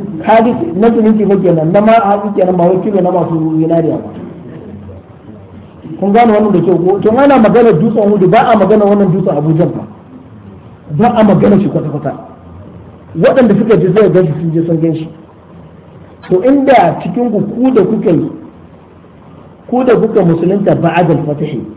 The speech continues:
za ku ciyar da du-, abin nan zinariya kamar nauyin dutsen Uhud. Sannan waɗanda suka ciyar qabala al-fatahi, su ciyar da kamar mudu guda, to, naku bai kai nasu ba. To, yanzu mu kuma muka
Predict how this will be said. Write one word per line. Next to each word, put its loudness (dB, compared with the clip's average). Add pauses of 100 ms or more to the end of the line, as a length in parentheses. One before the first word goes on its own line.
(360)
za 4
ku -2
ciyar 0
da 4
du-, -4 (200)
abin -2
nan 0
zinariya 0
kamar -2
nauyin 2
dutsen -4
Uhud. -8 (460)
Sannan 2
waɗanda 2
suka -2 (580)
ciyar 2 (280)
qabala 4
al-fatahi, -2 (380)
su -4 (100)
ciyar 2
da 0
kamar 4
mudu 4
guda, 0 (1000)
to, -2
naku 2
bai 0
kai 2
nasu -2
ba. -12 (1700)
To, -6
yanzu 0
mu 0
kuma 0
muka 0